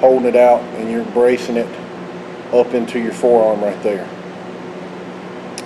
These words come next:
But if you do have to, you know, get it up in the shoulder and take a little bit more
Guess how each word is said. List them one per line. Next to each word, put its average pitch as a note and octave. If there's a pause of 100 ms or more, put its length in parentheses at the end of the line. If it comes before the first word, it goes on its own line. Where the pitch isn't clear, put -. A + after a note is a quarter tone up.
(840)
But B2+
if B2
you B2+
do C3
have B2+
to, C3 (460)
you B2
know, A2+ (1000)
get B2+
it B2+
up B2+
in B2+
the A2+
shoulder B2
and A#2
take A#2+
a A2+
little A#2
bit A2+
more A2+